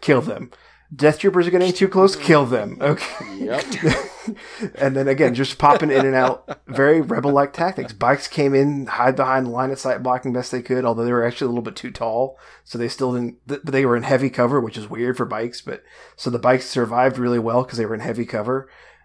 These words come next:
Speaker 1: And so it was an interesting game. Uh, we ended up being, we called it, I think it was, like, round five or something, and we just called it four two 'cause it was getting late. And it was good. Again, if, if he had remembered how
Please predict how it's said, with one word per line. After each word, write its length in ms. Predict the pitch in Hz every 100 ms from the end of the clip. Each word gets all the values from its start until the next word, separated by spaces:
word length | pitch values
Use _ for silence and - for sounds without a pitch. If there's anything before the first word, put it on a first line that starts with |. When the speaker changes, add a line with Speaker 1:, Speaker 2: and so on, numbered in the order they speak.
| -
Speaker 1:
And 180 | 170 175
so 300 | - 107 113
it 100 | 143
was 320 | 156 139 -
an 180 | 135 131 -
interesting 560 | 151 151 151 - 143
game. 480 | 120 110 107 107 107 _ _ _ _ _ -
Uh, 300 | 101 - - - _
we 220 | 131 127
ended 240 | 165 202 160
up 140 | 123
being, 600 | 131 123 120 117 120 - _ -
we 140 | 127
called 320 | - 143 139
it, 240 | 135 123 -
I 40 | 120
think 120 | 135
it 40 |
was, 120 | 117 98
like, 220 | 104 110
round 220 | 113 101
five 280 | - 107 107
or 60 |
something, 200 | 110 110 107
and 60 |
we 60 | 107
just 120 | 101
called 180 | 113 110
it 140 | - -
four 340 | - - 117
two 460 | 107 - 117 107 104
'cause 160 | - 113
it 20 |
was 80 | 101
getting 200 | 98 107
late. 440 | 104 107 - - _ _ _ _ _
And 560 | 123 110 107 101 107 - - _ _ _ _ _ _ _ _ -
it 80 | 147
was 240 | 135 127
good. 520 | 123 110 135 147 147
Again, 380 | 127 120 113 107
if, 280 | - 123 - -
if 240 | 143 135
he 140 | 165 160
had 260 | 127 -
remembered 480 | 123 127 151 165 147
how 260 | 135 131